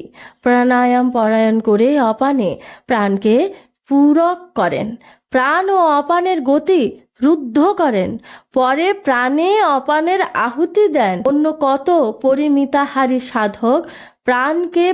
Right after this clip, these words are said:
প্রাণেই আহুতি দেন। এইসব সাধক যজ্ঞাদির দ্বারা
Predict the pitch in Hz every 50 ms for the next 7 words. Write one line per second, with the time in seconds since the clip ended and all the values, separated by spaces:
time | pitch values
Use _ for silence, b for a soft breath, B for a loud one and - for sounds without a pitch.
0 | 370 - - 254 247 240 240 262 302 359 392 403 339 285 277 - 240 202 - 214
1 | 196 - 160 151 - - B B B B B B B B - 226 220 226 220 220
2 | - - 240 208 196 190 - B B B B B - - - - 220 208 208 202
3 | - 226 233 208 202 208 B B B B B B - 233 214 240 226 220 220 220
4 | 214 214 202 214 208 208 202 - 214 202 202 196 202 196